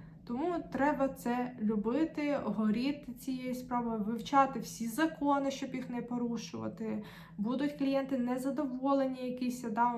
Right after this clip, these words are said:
я ще з цим не столкнулася, але я теж багато дивилась інтерв'ю, і прям, ну, відгуки є різні. Тому це теж треба враховувати.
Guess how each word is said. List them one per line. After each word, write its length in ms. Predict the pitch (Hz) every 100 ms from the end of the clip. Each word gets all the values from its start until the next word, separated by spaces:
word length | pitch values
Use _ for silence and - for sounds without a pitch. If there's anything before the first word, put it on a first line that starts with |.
| 220
я 160 | 240 247
ще 240 | - 233
з 100 | -
цим 240 | - 247
не 100 | 226
столкнулася, 680 | 214 226 220 254 370 302 -
але 120 | 226 226
я 60 |
теж 200 | 220 233
багато 420 | 208 226 226 220
дивилась 440 | 208 208 220 220 220
інтерв'ю, 460 | 214 220 226 262
і 40 | 277
прям, 460 | 226 226 226 214 208 - - - - - -
ну, 200 | 214 220
відгуки 520 | 214 240 269 247 240 226
є 140 | 240 254
різні. 460 | 226 208 - 190 - - _
Тому 320 | - 233 302 311
це 220 | - 247
теж 340 | - 269 262
треба 360 | - 233 226 220
враховувати. 720 | 208 214 214 190 190 185 -